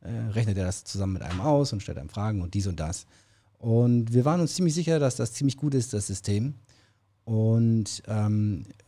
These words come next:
irgendwann ist jemand mal auf die Idee gekommen, das war zum Glück noch nicht in der Praxis quasi, aber da, eigentlich waren wir der Meinung, das ist production ready. Irgendwann hat jemand mal geschrieben, „Ich war bei meiner Zahnärztin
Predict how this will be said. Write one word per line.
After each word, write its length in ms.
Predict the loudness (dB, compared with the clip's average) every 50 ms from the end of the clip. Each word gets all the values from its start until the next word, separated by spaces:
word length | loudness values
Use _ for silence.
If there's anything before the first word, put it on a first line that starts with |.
| _
irgendwann 500 | -4 -2 0 2 4 4 4 4 4 4
ist 140 | 2 2 2
jemand 240 | 4 4 4 4 4
mal 80 | 2 0
auf 100 | 0 0
die 100 | 0 0
Idee 200 | 2 4 4 2
gekommen, 500 | 2 0 -2 0 0 2 2 0 -2 -4 -2
das 120 | -2 2 2
war 120 | 2 2
zum 140 | 2 2 2
Glück 200 | 2 2 2 4
noch 220 | 4 4 4 4
nicht 220 | 0 0 0 0 -2
in 100 | 0 0
der 80 | 0
Praxis 500 | 0 0 -2 -2 -2 -2 -4 -4 -4 -4
quasi, 440 | -4 -2 -2 0 0 -2 -2 -2 -2
aber 260 | -2 -2 -2 -2 -2
da, 300 | 0 0 -2 -2 -2 -2
eigentlich 260 | -4 -4 -6 -6 -8 -12 -8
waren 140 | -6 -6 -4
wir 40 | -2
der 100 | -2 0
Meinung, 180 | 0 0 0 0
das 140 | -2 -4
ist 100 | -6 -10 -8
production 440 | -6 -4 -4 -4 -6 -6 -6 -4 -2
ready. 280 | -2 -2 -4 -6 -8 -10 -12 -20 -20 -20 -20 -20 -14 -4
Irgendwann 320 | 0 0 2 4 4 4
hat 120 | 4 2 2
jemand 220 | 2 2 2 0 0
mal 80 | -2
geschrieben, 320 | -2 -2 -2 -2 0 0 0
„Ich 140 | 0 0
war 100 | 0 0
bei 120 | 2 2 2
meiner 220 | 2 2 2 0 0
Zahnärztin 760 | 0 0 0 2 0 0 -4 -4 -6 -4 -4 -4 -4 -4